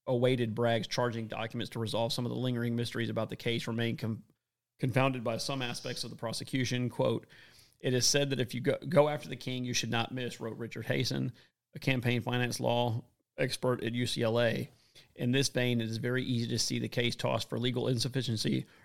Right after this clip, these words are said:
or tied up in the courts well past the twenty, twenty twenty-four election before it might ever go to trial. It, it will be a circus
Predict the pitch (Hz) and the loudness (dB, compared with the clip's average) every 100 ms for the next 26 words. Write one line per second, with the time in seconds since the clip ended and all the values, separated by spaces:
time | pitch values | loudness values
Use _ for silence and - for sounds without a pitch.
0 | _ - - 139 139 135 127 123 120 - | _ -2 0 2 0 -4 -8 -8 -8 0
1 | 127 123 123 120 135 - 123 - 120 - | 2 2 0 -2 -2 -2 -2 -2 -8 -10
2 | - 151 143 131 123 117 120 120 117 123 | -4 0 2 2 2 0 2 2 2 0
3 | 120 110 127 120 123 117 127 123 117 - | 0 -2 0 0 0 0 0 -2 -4 -4
4 | - 123 127 127 127 131 - 143 123 127 | -4 -2 0 0 -2 -4 -6 -4 0 0
5 | 131 - 139 135 123 | 2 2 0 -2 -8